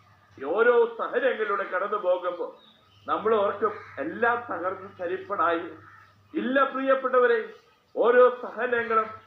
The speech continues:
ഇതേപോലുള്ള അവസ്ഥകൾ നമ്മുടെ ജീവിതത്തിലേക്ക് കടന്നു വരുമ്പോ ഓരോ വ്യക്തികളും തിരിച്ചറിയുക, നമ്മുടെ ഓരോരുത്തരെയും കൃപാവരത്തിന്റെ ശക്തി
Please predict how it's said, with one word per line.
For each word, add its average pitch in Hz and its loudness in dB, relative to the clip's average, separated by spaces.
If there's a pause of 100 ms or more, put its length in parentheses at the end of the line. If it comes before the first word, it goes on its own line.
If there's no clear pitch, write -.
(140)
ഇതേപോലുള്ള 233 4
അവസ്ഥകൾ 220 0
നമ്മുടെ 208 -2
ജീവിതത്തിലേക്ക് 208 0
കടന്നു 202 0
വരുമ്പോ 185 -2 (280)
ഓരോ 208 2
വ്യക്തികളും 190 -6
തിരിച്ചറിയുക, 180 -2 (240)
നമ്മുടെ 196 -2
ഓരോരുത്തരെയും 190 -4 (140)
കൃപാവരത്തിന്റെ 226 0
ശക്തി 220 -8